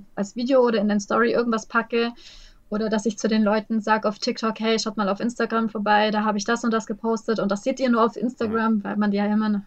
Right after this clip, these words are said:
Speaker 1: hin und her switchen möchte. Ähm,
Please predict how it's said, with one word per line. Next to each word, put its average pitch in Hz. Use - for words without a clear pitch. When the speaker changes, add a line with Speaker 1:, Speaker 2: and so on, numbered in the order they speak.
Speaker 1:
hin 220
und 202
her 233
switchen 233
möchte. 226
Ähm, 214